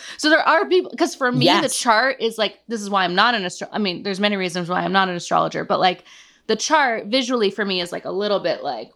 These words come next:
Speaker 1: "Whoa, what is this?" But for her, it's like an in, like, an in to, like, something.
Speaker 2: That's how I felt.
Speaker 1: Yeah.
Speaker 2: That's how I felt. I could just look at it and
Speaker 1: You
Speaker 2: I
Speaker 1: just,
Speaker 2: could
Speaker 1: like,
Speaker 2: read it.
Speaker 1: yeah, you kinda knew. And I just, it's, what's so cool about astrology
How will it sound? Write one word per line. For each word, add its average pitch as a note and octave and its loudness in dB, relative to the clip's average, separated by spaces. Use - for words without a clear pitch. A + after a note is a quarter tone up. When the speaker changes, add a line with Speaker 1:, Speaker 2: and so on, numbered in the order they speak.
Speaker 1:
"Whoa, E3+ -2
what F#3+ -4
is G#3+ -6
this?" A#3+ -4
But - -8
for F#3 -2
her, D4 2
it's - -14
like - -20
an F3+ -2
in, G3 -2
like, E3+ -2
an F#3+ -2
in G#3+ 0
to, G#3 2
like, E3 0
something. G#3 2
Speaker 2:
That's E3 2
how G3 4
I G3+ 2
felt. G#3+ 4
Speaker 1:
Yeah. E3+ 2
Speaker 2:
That's G#3 2
how G#3+ 4
I G3 0
felt. F#3+ 0
I G3+ 2
could G#3 -2
just G#3 0
look F#3 2
at A3 4
it A#3 0
and F3+ 4
Speaker 1:
You F3 4
Speaker 2:
I F3 4
Speaker 1:
just, B3+ -2
Speaker 2:
could A#3 4
Speaker 1:
like, D3+ -4
Speaker 2:
read E3 2
it. - 4
Speaker 1:
yeah, A3+ 6
you F#3 -6
kinda G3+ -4
knew. G3 0
And G3 2
I - -8
just, - -4
it's, - -18
what's C4 -6
so D#4+ -6
cool C#4+ -4
about - -8
astrology A3+ 0